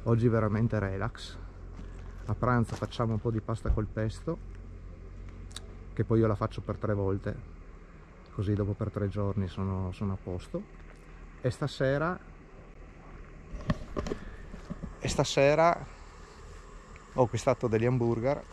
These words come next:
e mi faccio gli hamburger, eh, alla griglia. Niente salmone perché avevo già tirato fuori, cioè tirato fuori, avevo comprato questi hamburger, non li ho messi a congelare,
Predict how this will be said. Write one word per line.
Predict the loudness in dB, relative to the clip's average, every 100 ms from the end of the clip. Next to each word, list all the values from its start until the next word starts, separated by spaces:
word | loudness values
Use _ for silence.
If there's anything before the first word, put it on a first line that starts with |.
| -6
e | 0 2 4 2 2 0 -2 -2 0
mi | 0
faccio | 2 2 2
gli |
hamburger, | 0 2 0 2 4
eh, | 4 4 2 0 0
alla | 2 2
griglia. | 0 -2 -2 -2 -4 -8 -16 0
Niente | 6 8 8
salmone | 6 8 8 8 8 6
perché | 4 6 8 8 8 8 8 8 8
avevo | 8 6
già | 4
tirato | 4 4 2
fuori, | 4 4 6 4 2 -6 -16 -16 -16 -8
cioè | -2 2
tirato | 4 2
fuori, | 0 4 4 6
avevo | 4 4
comprato | 2 0 6 6 6 4 4 2
questi | 0 0
hamburger, | 0 2 4 4 4
non | 6
li | 4
ho |
messi | 2 0
a | 0
congelare, | 0 2 4 6 4 2 -2